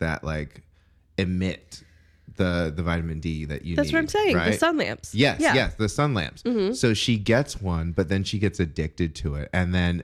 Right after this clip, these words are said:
Speaker 1: she's, it gets larger and larger.
Speaker 2: <laughs>
Speaker 1: And then you see her, she's working at this restaurant, and you see her in, like, the, um, the fridge, the
Speaker 2: Mm-hmm.
Speaker 1: walk-in freezer.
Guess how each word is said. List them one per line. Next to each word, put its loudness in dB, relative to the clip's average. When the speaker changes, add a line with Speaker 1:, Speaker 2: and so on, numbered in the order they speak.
Speaker 1:
she's, -2
it 0
gets -2
larger 0
and -6
larger. 2
Speaker 2:
<laughs> 2
Speaker 1:
And 2
then 2
you 2
see 0
her, 2
she's -2
working 0
at -2
this 0
restaurant, 0
and -2
you 0
see 2
her 4
in, 2
like, -2
the, 0
um, -6
the 2
fridge, 0
the 2
Speaker 2:
Mm-hmm. 4
Speaker 1:
walk-in 2
freezer. -2